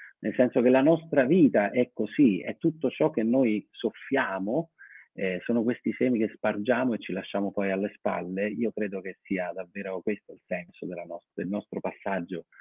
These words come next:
sulla Terra, no? È tutto quello che, che puoi fare tu, eh, con la tua ricerca, con il tuo lavoro, quello che posso fare io, eh,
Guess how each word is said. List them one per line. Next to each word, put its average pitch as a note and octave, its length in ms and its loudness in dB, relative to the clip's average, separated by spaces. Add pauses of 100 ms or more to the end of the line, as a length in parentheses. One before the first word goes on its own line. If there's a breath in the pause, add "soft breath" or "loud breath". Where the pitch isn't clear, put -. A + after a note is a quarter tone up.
(200 soft breath)
sulla G#2 240 2
Terra, F2+ 460 0
no? B2 240 -2
È G2+ 160 -6
tutto G#2 220 -2
quello G#2 180 2
che, F#2+ 160 -4
che - 140 -8
puoi G2+ 200 -4
fare F#2+ 300 -2
tu, C3+ 280 4 (460 loud breath)
eh, F2 340 -6
con F#2+ 120 -2
la F#2+ 100 -2
tua G2 160 4
ricerca, G2 500 2
con G2 180 -2
il F#2+ 120 0
tuo G2+ 120 0
lavoro, G2+ 540 4
quello G2+ 160 -2
che G2 120 0
posso - 300 -6
fare G#2 240 -4
io, G#2 500 -2
eh, G2+ 260 -20